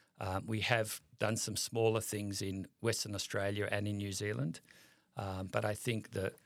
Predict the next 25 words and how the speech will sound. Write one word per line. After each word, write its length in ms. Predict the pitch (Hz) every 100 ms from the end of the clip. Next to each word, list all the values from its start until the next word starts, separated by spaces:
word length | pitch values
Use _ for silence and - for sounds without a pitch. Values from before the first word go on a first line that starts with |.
| _ _ _ -
you 100 | 117
know, 120 | 98 - -
the 100 | 110
real 260 | 113 131 127
focus 460 | - 107 107 110
and 100 | 101
where 100 | 104
the 120 | 101
opportunity 560 | 101 95 - 110 104 107
is 120 | 104
and 60 | 101
where 120 | 98
the 80 | 95
growth 320 | 107 107 107
of 100 | 104
this 140 | 101
country 420 | - 113 107 98 95
is 100 | -
coming 300 | 92 92 92
forward 440 | - 101 98 95
will 140 | 110 98
really 300 | 107 101 95
be 260 | 98 95
in 100 | 95
those, 460 | 95 92 92 -